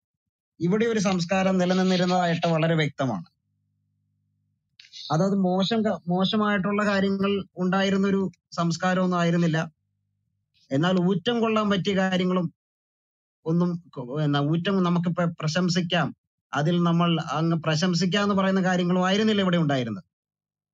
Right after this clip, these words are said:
എന്നാൽ ആര്യന്മാർ കുടിയേറി ഇവിടെ ഉണ്ടായിരുന്ന നാഗരികതയെ നശിപ്പിച്ചു എന്നുള്ളത്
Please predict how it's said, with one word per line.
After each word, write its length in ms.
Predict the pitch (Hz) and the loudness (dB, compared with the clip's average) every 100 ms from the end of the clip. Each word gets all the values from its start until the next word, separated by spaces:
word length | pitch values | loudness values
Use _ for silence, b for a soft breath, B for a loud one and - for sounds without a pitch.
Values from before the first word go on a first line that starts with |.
| 180 | -4
എന്നാൽ 140 | 202 | -2
ആര്യന്മാർ 520 | 202 220 247 247 262 254 | 0 0 0 0 0 -2
കുടിയേറി 560 | 226 220 233 226 220 | -2 -2 0 0 0
ഇവിടെ 240 | 220 208 214 | 0 0 0
ഉണ്ടായിരുന്ന 640 | 196 185 220 226 226 226 | 0 0 0 0 0 0
നാഗരികതയെ 500 | 208 196 202 202 202 | 0 0 0 0 0
നശിപ്പിച്ചു 560 | 190 160 185 208 175 214 | 0 0 -2 -4 -4 -2
എന്നുള്ളത് 460 | 190 180 170 185 | 0 0 -2 -6